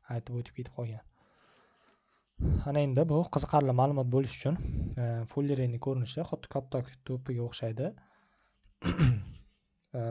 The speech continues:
sizlarni kitoblaringizda yozib o'tib ketib qolgan, maktab kitoblaringizda shu bo'yicha, e, shunchaki rasmini qo'yishni xohladim. E, keyingisi qaysi biri benzol? Mana bu benzol, to'g'rimi?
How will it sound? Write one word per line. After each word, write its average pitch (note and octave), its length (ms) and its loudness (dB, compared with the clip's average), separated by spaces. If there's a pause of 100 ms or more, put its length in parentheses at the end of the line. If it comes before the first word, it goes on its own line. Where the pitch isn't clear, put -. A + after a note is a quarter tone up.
(140)
sizlarni A#2+ 520 -4
kitoblaringizda A#2+ 520 -2
yozib B2 260 0
o'tib - 120 -8
ketib B2 180 -8
qolgan, A#2+ 340 -2
maktab B2+ 340 -6
kitoblaringizda A2+ 580 -4
shu C3 200 -4
bo'yicha, A#2+ 380 -2 (800)
e, B2 100 -4 (880)
shunchaki C3 440 -4
rasmini C3 320 -2
qo'yishni - 320 -4
xohladim. B2 400 -2 (920)
E, B2 100 -2
keyingisi C#3 520 -2
qaysi C#3+ 340 -2
biri C#3 140 0
benzol? B2 380 -2 (500)
Mana B2+ 300 2
bu A2 140 -4
benzol, A#2+ 340 -2
to'g'rimi? E3 400 -2